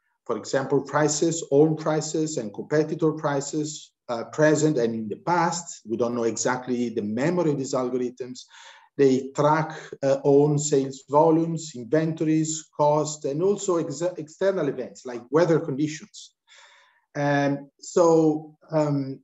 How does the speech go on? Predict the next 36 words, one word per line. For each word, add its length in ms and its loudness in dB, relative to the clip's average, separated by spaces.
which 680 -4
exactly, 500 0
as 140 2
I 40 2
said, 340 2
which 240 -6
pricing 520 -2
algorithms 840 -2
are 240 0
used 300 0
in 120 -4
the 100 -4
market 600 -6
in 160 -8
this 280 -8
repricing 640 -2
software 420 -4
industry, 560 -6
we 140 -4
don't 200 -2
know 120 -4
exactly. 540 -6
They 160 -4
could 180 -8
be 120 -6
just 320 0
adaptive 640 0
learning 540 2
models 580 -2
or 140 -4
reinforcement 880 -4
learning 300 -2
models. 600 -8
Um, 760 0
there 160 6
is, 540 4